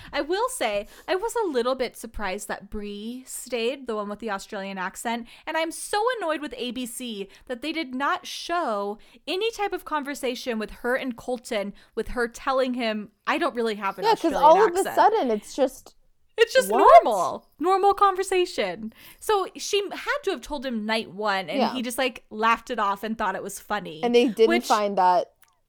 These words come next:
Speaker 1: to,
Speaker 2: enough content,
Speaker 1: important
Speaker 2: yeah.
Speaker 1: to show us.
Speaker 2: Okay.
Speaker 1: Yeah.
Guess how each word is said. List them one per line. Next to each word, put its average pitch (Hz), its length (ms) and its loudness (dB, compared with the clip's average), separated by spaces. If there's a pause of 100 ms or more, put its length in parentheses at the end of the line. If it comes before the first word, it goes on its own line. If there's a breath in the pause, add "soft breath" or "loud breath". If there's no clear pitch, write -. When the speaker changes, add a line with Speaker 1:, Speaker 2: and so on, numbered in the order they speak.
(200)
Speaker 1:
to, 202 80 0
Speaker 2:
enough 185 260 -2
content, 269 400 -2
Speaker 1:
important 254 320 0
Speaker 2:
yeah. 294 220 -2
Speaker 1:
to 294 160 -10
show 240 300 -4
us. 320 200 -2
Speaker 2:
Okay. - 220 -4
Speaker 1:
Yeah. 156 300 -8